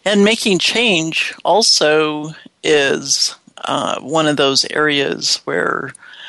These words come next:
um, small things, again, step by step, um, how many times have we tried to do something that was really big, or we, we got all excited about making a change, and so we,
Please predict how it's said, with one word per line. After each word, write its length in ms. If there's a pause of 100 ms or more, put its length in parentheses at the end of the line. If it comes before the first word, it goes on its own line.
(260)
um, 540
small 380
things, 680
again, 680 (220)
step 340 (100)
by 160
step, 560 (720)
um, 560
how 200
many 420
times 420
have 100
we 80
tried 300
to 60
do 160
something 440
that 80
was 240
really 220
big, 560 (220)
or 60
we, 140 (220)
we 260 (240)
got 200
all 160
excited 500
about 300
making 360
a 80
change, 520
and 120
so 240
we, 300